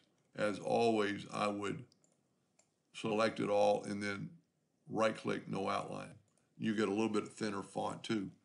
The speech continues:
I don't think there's, well, there's something before the David, so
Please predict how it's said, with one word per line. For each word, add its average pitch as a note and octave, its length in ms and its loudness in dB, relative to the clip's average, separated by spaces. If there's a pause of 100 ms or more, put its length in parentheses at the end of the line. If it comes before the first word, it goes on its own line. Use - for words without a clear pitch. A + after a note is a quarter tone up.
(340)
I G#2 80 -2
don't B2 220 2
think B2+ 180 2
there's, G#2+ 260 0
well, A#2 200 6
there's A#2+ 180 4
something C3+ 300 4
before B2 360 2
the A#2+ 100 2
David, A#2 520 6
so G#2+ 240 -2